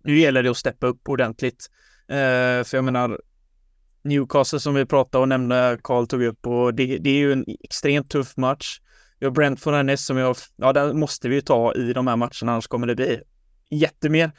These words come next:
jobbigare läge inför oss. Men jag menar, det, det är så mycket matcher här nu som vi måste steppa upp, och jag tror att, eh,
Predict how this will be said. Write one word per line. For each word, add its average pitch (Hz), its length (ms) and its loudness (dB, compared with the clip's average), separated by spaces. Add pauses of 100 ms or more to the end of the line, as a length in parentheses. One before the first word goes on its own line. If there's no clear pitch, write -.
(500)
jobbigare 151 640 2
läge 139 280 2
inför 127 380 0
oss. 117 180 -4
Men 135 100 0
jag 139 80 0
menar, 139 160 2
det, 143 160 0
det 139 80 0
är - 20 -2
så - 140 -6
mycket 151 180 -2
matcher 147 280 -2
här 143 140 0
nu 131 160 -2
som 120 280 -4
vi 123 140 -2
måste - 640 -6 (480)
steppa - 360 -4
upp, - 260 -8
och 127 80 4
jag 120 120 0
tror 123 280 2
att, - 280 -6
eh, 117 440 0